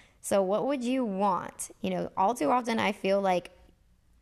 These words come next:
we don't stop to think critically, and we might just blindly believe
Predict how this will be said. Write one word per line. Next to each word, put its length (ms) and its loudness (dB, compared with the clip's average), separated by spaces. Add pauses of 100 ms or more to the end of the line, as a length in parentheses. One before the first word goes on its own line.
(220)
we 360 -2
don't 480 -2
stop 480 -2
to 300 -2
think 320 -4
critically, 580 -2
and 160 0
we 100 0
might 440 -2
just 520 0
blindly 640 -2
believe 920 -2